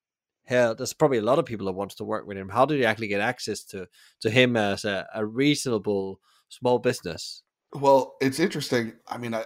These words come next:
Speaker 2: like I said, I, I called so many businesses when I first opened, like, "Hey, what are you doing for this?" Restaurants and pizzerias I grew up on. I got hung up on most of them. I called him when I was twenty-two, and they put a note to him. He called me back a week later, talked on the phone with me, and gave me tips for about an hour.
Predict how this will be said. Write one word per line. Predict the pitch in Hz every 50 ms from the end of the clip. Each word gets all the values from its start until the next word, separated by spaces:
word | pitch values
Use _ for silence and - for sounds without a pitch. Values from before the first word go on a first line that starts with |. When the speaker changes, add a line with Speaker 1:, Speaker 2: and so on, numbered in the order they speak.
| - - -
Speaker 2:
like | 123 120
I | 120 117
said, | 117 - 190 190 139
I, | 131 127 120 113 -
I | 127
called | 123 - - - 220 208 -
so | - 170 170
many | 165 160 143
businesses | 131 143 139 135 143 127 - 123 107 117
when | 117
I | 107 104
first | - 131 123 117 -
opened, | 123 123 123 120 104 98
like, | 101 110
"Hey, | - 202 202 190
what | 185 196 208
are | 202
you | 220
doing | 185 190 202 185
for | - 170
this?" | 185 180 160 - - - _ _ _ _ _ -
Restaurants | 131 151 170 180 - - 160 156 156 -
and | 135 135
pizzerias | 143 135 135 143 139 135 120
I | 117 117
grew | 110 127 135 139
up | - 107
on. | 82
I | 92 117
got | 147 151 147 -
hung | - 139 143 131 117
up | 127 135 - -
on | 95 78 71 - - _ 107
most | 120 127 120 -
of | 107 98
them. | 85 - _ _ - _ _ -
I | -
called | - - 240 202 143
him | - - 170 156 143
when | 135
I | 123 120
was | 117 113 -
twenty-two, | - 147 143 135 127 120 - 175 180 147 120 117 - _ _ _ _ _ _ _ _
and | - 131 123 123 120 117 117 123 - _ _ _ _ _ _ _ _ _ -
they | 117 117 117
put | 117 - 143 135
a |
note | 127 127 127 131 - -
to | 143 139
him. | 139 135
He | 131 135
called | 135 - 143 151 151
me | 143 131
back | 127 131 131
a | 120 113
week | 117 131 131 131
later, | 120 123 135 123 107 107
talked | - - 139 151 147 -
on | 147 135
the | 123
phone | 117 - 131 139 143
with | 131 120 120
me, | 113 110 107
and | 104 113
gave | 127 131 123
me | 117 107
tips | - - 156 143 131 - -
for | - 107
about | 101 117 113 113
an | 104 98
hour. | 101 110 110 98 90 67 64 -